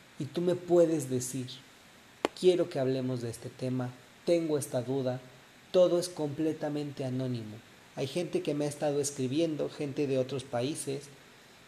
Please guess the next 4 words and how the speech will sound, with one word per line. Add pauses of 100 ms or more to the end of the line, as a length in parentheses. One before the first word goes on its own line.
(1200)
y (1800)
hemos
ido
tocando